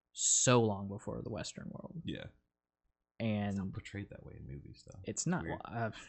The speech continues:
Speaker 1: Pirates of the Caribbean
Speaker 2: Oh,
Speaker 1: Three.
Speaker 2: well.
Speaker 1: Got 'em.
Speaker 2: Yeah.
Speaker 1: Um,
Speaker 2: <laughs>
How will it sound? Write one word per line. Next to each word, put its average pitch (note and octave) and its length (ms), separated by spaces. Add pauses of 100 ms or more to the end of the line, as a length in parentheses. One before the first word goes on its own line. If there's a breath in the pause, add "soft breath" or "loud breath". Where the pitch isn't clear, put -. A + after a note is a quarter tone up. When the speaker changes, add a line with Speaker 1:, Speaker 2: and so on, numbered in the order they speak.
(180 loud breath)
Speaker 1:
Pirates A2+ 260
of A2+ 80
the - 40
Caribbean A2+ 460 (460)
Speaker 2:
Oh, A2 80
Speaker 1:
Three. A#2+ 300 (140)
Speaker 2:
well. F3 140 (560)
Speaker 1:
Got A#2 200
'em. A2 100 (160)
Speaker 2:
Yeah. C#3 260 (240)
Speaker 1:
Um, C#3+ 560 (120)
Speaker 2:
<laughs> F3 100